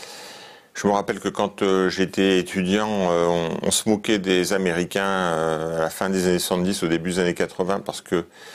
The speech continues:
ils avaient que autour de cinquante pour cent de participation. Donc on voit bien aujourd'hui le niveau. Donc, euh,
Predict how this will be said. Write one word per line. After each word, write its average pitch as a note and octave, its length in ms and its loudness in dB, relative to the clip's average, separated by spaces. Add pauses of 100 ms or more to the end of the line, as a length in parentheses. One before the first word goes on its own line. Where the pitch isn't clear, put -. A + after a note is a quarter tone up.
(400)
ils F#2 160 2
avaient F#2+ 320 0 (380)
que - 100 0
autour A2 380 4
de F2+ 80 0
cinquante G2 420 0
pour F#2+ 100 2
cent G2+ 160 -2
de F#2 60 0
participation. F#2 760 -2
Donc F2 200 -2
on - 20 -6
voit F2 140 0
bien G2+ 280 -2 (920)
aujourd'hui F#2+ 580 2
le F2+ 140 2
niveau. F2+ 480 4
Donc, G2 320 0
euh, F2 380 2